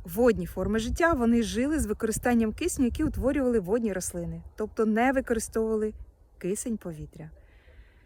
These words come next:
Відповідно до цього і бактерії жили, не використовуючи кисень. Це анаеробні бактерії. На ранніх етапах розвитку людина схожа чимось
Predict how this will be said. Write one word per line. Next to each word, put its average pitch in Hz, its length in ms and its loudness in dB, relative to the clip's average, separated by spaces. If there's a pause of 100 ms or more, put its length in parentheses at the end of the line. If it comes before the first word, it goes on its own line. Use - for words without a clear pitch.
(120)
Відповідно 269 480 -2
до 233 120 4
цього 330 300 -2
і 277 60 -2
бактерії 233 520 -2
жили, 233 420 -4 (360)
не 233 340 0
використовуючи 208 760 -6
кисень. 165 460 -12 (140)
Це 247 240 -2 (140)
анаеробні 202 840 2
бактерії. 156 600 -12 (680)
На 196 120 -6
ранніх 254 420 2
етапах 175 500 -8
розвитку 254 500 -10
людина 269 520 -8 (120)
схожа 339 440 -6
чимось 214 560 -6